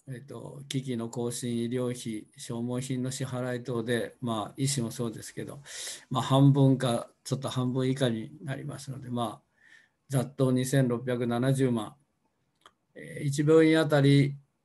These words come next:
まあ、今大体、えー、動物看護師一、二名、事務員がいる、あるいは、まあ、ひ-、一人いる、いないというところですけど、まあ、平均、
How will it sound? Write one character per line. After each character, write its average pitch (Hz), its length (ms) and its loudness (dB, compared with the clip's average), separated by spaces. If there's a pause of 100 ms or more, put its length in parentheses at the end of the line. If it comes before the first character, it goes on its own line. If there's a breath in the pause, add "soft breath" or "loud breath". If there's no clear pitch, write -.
ま 135 140 2
あ、 127 40 2
今 131 240 4
大 117 240 0
体、 123 380 0 (160)
え 117 320 -8
ー、 - 20 -14
動 120 200 -4
物 123 680 -8
看 123 300 -4
護 127 80 -2
師 113 380 -6 (200)
一、 139 340 -10
二 123 180 0
名、 117 400 0
事 120 120 -4
務 127 200 0
員 120 280 0
が 110 180 -4
い 110 80 -8 (120)
る、 117 300 -4 (680)
あ 120 120 -6
る 120 60 -2
い 117 40 0
は、 110 80 -2
ま 117 120 -2
あ、 113 40 -4
ひ-、 - 140 -12 (460)
一 - 200 -6
人 123 80 -2
い 117 180 -2
る、 127 120 0
い 120 80 2
な 117 160 0
い 117 120 -4
と 120 80 -6
い 117 200 0
う 113 40 -8
と 120 140 -4
こ 117 100 -4
ろ 117 120 -2
で 113 120 -12
す - 100 -14
け 120 100 -12
ど、 117 100 -6
ま 123 320 2
あ、 - 0 - (380 loud breath)
平 151 180 6
均、 143 440 6